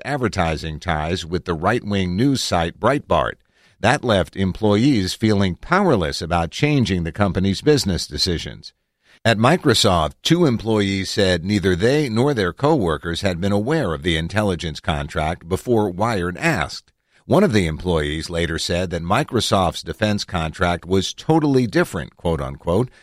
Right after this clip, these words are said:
from Project Maven, and no different from any other government agency using Microsoft's government cloud services. Google and Amazon did not respond to questions. Microsoft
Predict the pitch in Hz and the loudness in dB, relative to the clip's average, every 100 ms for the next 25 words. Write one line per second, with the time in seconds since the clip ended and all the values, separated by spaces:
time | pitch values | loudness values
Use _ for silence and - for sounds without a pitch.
0 | _ 113 101 - 95 80 87 78 98 107 | _ 0 2 0 0 -2 -4 -2 0 2
1 | 80 65 - _ - 101 92 117 180 139 | 0 -6 -12 _ -2 2 4 6 4 4
2 | 80 - 101 - 104 107 120 165 131 87 | 0 -2 -6 0 2 2 2 2 0 0
3 | 85 78 76 78 76 76 85 - 98 92 | 0 -2 -4 -6 -6 -6 -8 -2 0 0
4 | 92 92 80 87 95 110 - 78 78 73 | 0 -2 -4 -6 -4 -4 -2 -4 -6 -4
5 | 92 95 92 101 - 131 131 104 73 67 | -2 0 0 -2 -2 0 0 -2 -6 -10
6 | 60 - 60 - _ _ _ _ _ _ | -12 -20 -20 -20 _ _ _ _ _ _
7 | - 127 214 196 190 110 107 98 101 113 | -2 0 4 4 4 4 4 2 0 0
8 | 104 104 95 92 98 92 123 117 92 87 | 0 2 0 0 0 0 -2 -2 -4 -2
9 | - 95 80 73 - - 104 - - - | 0 0 0 -2 -4 -2 -2 -2 -8 -18
10 | - _ _ 107 147 147 101 - 76 67 | -20 _ _ 2 2 2 0 0 -4 -8